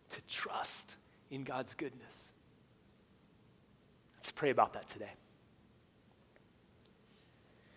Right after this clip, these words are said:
God, we've seen plainly in these Psalms, in the stories that we have read, we have seen plainly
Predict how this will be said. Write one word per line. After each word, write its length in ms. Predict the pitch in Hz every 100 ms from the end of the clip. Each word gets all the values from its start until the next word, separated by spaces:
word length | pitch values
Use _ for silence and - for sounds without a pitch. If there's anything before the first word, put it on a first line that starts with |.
| - - - - - - - - - - - - - 151 160
God, 360 | 185 175 160 - - - - - - - - - - - - - - -
we've 160 | 226 -
seen 240 | 247 226
plainly 560 | - 220 214 196 170 127 - - - - - - - - - - - - - - - - - - -
in 140 | 196
these 200 | 170 170 - - -
Psalms, 760 | - 233 233 226 226 220 - -
in 140 | 170
the 60 | 147
stories 640 | - - 254 240 240 196
that 160 | 214 202
we 140 | 208
have 200 | 170 170
read, 640 | 180 196 190 190 190 175 - - - -
we 140 | 175
have 120 | 180
seen 220 | - 170
plainly 840 | 147 - 196 202 196 196 190 185